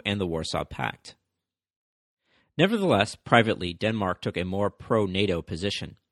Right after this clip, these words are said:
Denmark allowed the U S, for example, to secretly house nuclear weapons in Greenland, despite the government's position on not allowing nuclear weapons on Danish soil. Eskimos were also forcefully removed,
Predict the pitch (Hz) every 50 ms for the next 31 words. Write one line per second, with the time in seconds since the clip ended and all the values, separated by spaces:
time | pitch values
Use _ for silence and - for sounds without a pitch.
0 | - _ _ - - _ _ _ - 147 160 165 160 156 - - 135 120 123 123
1 | 123 123 120 110 98 110 101 104 101 104 104 98 92 98 - - - - 95 90
2 | 90 - 95 92 92 - 98 92 - - - - - 123 - 131 113 - - 110
3 | 98 - 113 107 104 104 101 92 95 98 101 98 - 101 90 92 110 143 - 135
4 | 104 92 90 87 82 85 85 80 78 78 - - - - _ _ _ _ - _
5 | _ _ 101 - - - 120 120 110 101 101 - 113 104 98 101 98 90 - -
6 | - 87 90 101 95 - - 104 98 92 - 87 87 87 90 98 104 107 107 107
7 | 98 92 90 87 87 90 90 87 90 - - 95 85 87 87 _ 92 87 85 -
8 | - 80 85 80 90 87 82 76 - - - 117 113 104 85 - - _ _ _
9 | _ _ _ _ - - - - - _ - 143 156 - - 147 117 107 98 104
10 | 117 117 - - 135 104 101 - - 107 117 131 - 127 104 - - 113 101 101
11 | - - 104 101 98 95 92 92 98 120 131 113 101 98 98 - -